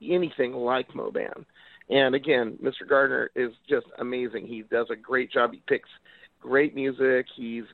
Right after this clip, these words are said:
you know, he handles everything very smoothly. He acts like there's no real pressure. There's gotta be a lot of it, but he is, you know, he's real, you know, cool character, and,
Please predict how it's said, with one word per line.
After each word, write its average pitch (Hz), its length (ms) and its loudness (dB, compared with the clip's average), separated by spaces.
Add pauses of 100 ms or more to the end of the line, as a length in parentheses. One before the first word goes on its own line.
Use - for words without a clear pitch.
you 123 160 -2
know, 113 140 0
he 117 240 -6
handles 131 420 -2
everything 123 720 0 (420)
very 139 420 0
smoothly. 131 400 -4
He 123 200 -2
acts 123 260 0
like 120 240 2
there's 107 180 -12
no 120 220 -2
real 123 200 2
pressure. 117 600 -2 (380)
There's 120 160 -8
gotta 143 200 4
be 123 120 0
a 117 60 2
lot 120 220 0
of 120 100 -2
it, 120 140 2
but 113 120 0
he 127 320 -4
is, 113 400 -2 (260)
you 151 180 -6
know, 117 280 0 (120)
he's 127 160 -14 (360)
real, 135 400 2
you 135 80 -2
know, - 160 -4 (480)
cool 170 180 4
character, 147 540 2
and, 127 300 -2